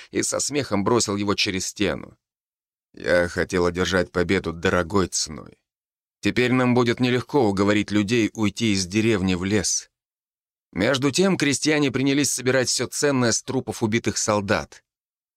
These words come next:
«Я хотел, чтобы они сражались, Фарин, но не думали, что способны победить». Земля дрогнула. Стены затряслись, однако Кахану показалось, что никто, кроме него, этого не заметил. «Пусть порадуются», — сказала Фарин.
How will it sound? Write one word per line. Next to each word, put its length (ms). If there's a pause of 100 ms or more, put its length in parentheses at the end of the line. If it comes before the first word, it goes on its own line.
«Я 300
хотел, 640
чтобы 400
они 180
сражались, 680
Фарин, 440 (220)
но 120
не 140
думали, 320
что 180
способны 520
победить». 720 (1080)
Земля 500
дрогнула. 720 (420)
Стены 460
затряслись, 800 (280)
однако 460
Кахану 400
показалось, 480
что 180
никто, 500
кроме 320
него, 340
этого 320
не 120
заметил. 640 (840)
«Пусть 340
порадуются», — 800
сказала 500
Фарин. 420